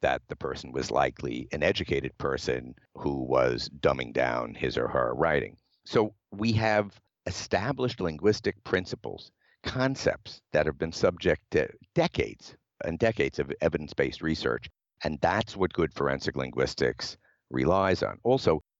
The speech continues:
forensic linguistic analyses should be totally and absolutely transparent. So anybody on the other side, say there's another linguist,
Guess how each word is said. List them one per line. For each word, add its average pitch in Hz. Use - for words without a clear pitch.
forensic 123
linguistic 95
analyses 87
should 98
be 90
totally 156
and 101
absolutely 101
transparent. 78
So -
anybody 120
on 82
the 78
other 82
side, 95
say 69
there's 73
another 69
linguist, 78